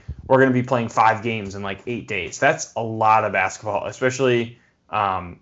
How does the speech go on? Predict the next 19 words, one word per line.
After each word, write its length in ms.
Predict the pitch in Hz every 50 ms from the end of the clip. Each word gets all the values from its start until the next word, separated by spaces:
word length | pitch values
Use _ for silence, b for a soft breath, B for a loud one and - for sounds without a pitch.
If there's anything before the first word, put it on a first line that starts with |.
| _
like, 180 | - 113 107 -
these 180 | 139 139 127
guys 380 | 127 127 117 113 110 104 98 -
are 140 | - 107 110
used 200 | 110 107 101 -
to 80 | -
playing, 560 | - - 110 104 101 101 95 98 98 95 95 98
you 60 | 101 101
know, 100 | 92 92
maybe 600 | 98 101 104 95 101 101 98 95 98 98 _ b b b b b b _
four 500 | - - - - 123 117 113 110 110 104
games 480 | 110 104 101 104 107 107 117 117 113
in, 340 | 110 101 101 98 95 95 92
what, 160 | 92 95 -
like, 180 | - 107 - -
ten 260 | - 117 113 113 113
days 340 | 113 117 120 127 127 127 127
usually. 560 | 127 131 135 131 135 143 151 151 151 156 156
So 460 | 156 - 131 120 117 107 101 - -